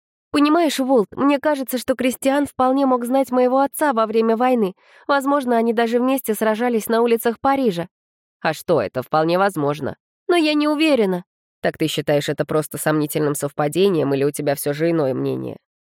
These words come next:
Она не ответила, а вечером, прощаясь с ней, Уолт вдруг строго на неё посмотрел и сказал: "Вот ты считаешь, что Мартен мог знать твоего отца, верно?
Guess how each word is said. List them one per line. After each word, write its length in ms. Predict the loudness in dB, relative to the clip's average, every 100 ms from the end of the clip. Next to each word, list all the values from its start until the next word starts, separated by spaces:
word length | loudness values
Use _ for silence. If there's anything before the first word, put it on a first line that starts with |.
| _ _ _ _ -2
Она 180 | 0 2
не 160 | 2
ответила, 600 | 0 -2 -4 -2 -2 -2 0
а 160 | 0
вечером, 460 | 2 0 0 -2 0
прощаясь 500 | -2 -2 0 0 0
с 80 | 0
ней, 220 | 2 2
Уолт 240 | 2 0
вдруг 280 | -2 -6 -6
строго 360 | -4 -2 0 2
на 100 | 2
неё 240 | 2 0
посмотрел 600 | -2 -4 -2 -2 -2 -2
и 40 | -2
сказал: 520 | -4 -2 0 -2 -4 _ _ _ _ _ 0
"Вот 180 | 0 2
ты 160 | 0
считаешь, 400 | 0 0 2 0
что 160 | 0 0
Мартен 380 | 0 2 2 2
мог 180 | 0
знать 240 | 0 -2 0
твоего 320 | -2 0 2
отца, 320 | 0 -2 -4
верно? 400 | -2 -2 -2 -8